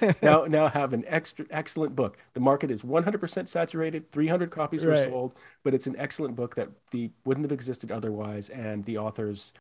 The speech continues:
Speaker 2: now can pay for their, their kids' college or something like that. I mean, these,
Speaker 1: Right.
Speaker 2: these are the great, the great successes that come from having these different kinds of models. And I mean, you know, just to, you know,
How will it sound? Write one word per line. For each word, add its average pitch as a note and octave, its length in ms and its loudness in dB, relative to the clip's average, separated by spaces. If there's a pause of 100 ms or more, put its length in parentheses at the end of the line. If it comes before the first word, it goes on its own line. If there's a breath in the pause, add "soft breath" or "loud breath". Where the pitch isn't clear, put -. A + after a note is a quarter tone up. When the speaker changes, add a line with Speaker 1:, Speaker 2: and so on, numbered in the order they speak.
Speaker 2:
now A2+ 200 2
can A2 140 -6
pay G2+ 180 -4
for G2 120 -8
their, F#2+ 240 -8 (400)
their G2 220 -6 (200)
kids' G#2 200 -6
college F2 440 -6
or F#2 60 -12
something F#2 320 -10
like F2 180 -14
that. F2 200 -10
I - 20 -8
mean, G2+ 80 -4
these, G2+ 80 0
Speaker 1:
Right. C#3 300 2
Speaker 2:
these - 160 -8
are C3 60 -8
the A2+ 80 -4
great, B2 380 2 (380 soft breath)
the B2 60 -4
great C3 320 2
successes G#2+ 560 -8
that G#2 160 -8
come G#2 240 -6
from F#2+ 260 -6
having G2+ 260 -6
these F#2+ 140 -10
different G#2 280 -10
kinds G2+ 240 -8
of G2+ 120 -10
models. F#2+ 520 -6 (440 soft breath)
And G2 280 -2
I F#2+ 100 -4
mean, G2 220 -2
you G2+ 80 -2
know, F#2+ 100 -4
just G2 220 -10
to, F2+ 180 -8
you G#2+ 80 -14
know, F#2 240 -10